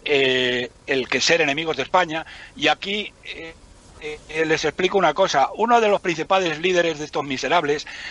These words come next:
es el responsable, eh, de, eh, Nutrespa, la, la, ah,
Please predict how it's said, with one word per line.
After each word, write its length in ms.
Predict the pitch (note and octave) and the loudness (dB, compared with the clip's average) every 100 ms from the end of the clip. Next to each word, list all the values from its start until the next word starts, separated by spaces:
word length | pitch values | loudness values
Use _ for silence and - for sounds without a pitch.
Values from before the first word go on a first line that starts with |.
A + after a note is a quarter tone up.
| - - | -8 0
es 240 | G3+ - | 0 0
el 140 | F#3 E3 | -2 0
responsable, 840 | G3+ - E3+ E3 F#3+ F#3 D#3+ D#3+ - - - | -2 0 -2 2 2 2 0 -8 -12 -20 -8
eh, 180 | D3+ D3 | -4 -2
de, 240 | A#2+ F3 E3 - | 0 0 -2 -4
eh, 220 | D3+ D3 | 0 0
Nutrespa, 600 | C#3+ C#3+ C3+ A#2+ F3+ - - - | 0 -4 -4 2 2 2 -4 -14
la, 240 | C3+ C#3 C3+ - | -4 -2 -2 -6
la, 680 | - C#3+ C3+ C3 C3+ - - | -4 0 4 4 4 0 0
ah, 640 | B2+ B2+ A#2+ A#2+ A#2+ A#2 | 2 4 4 2 2 0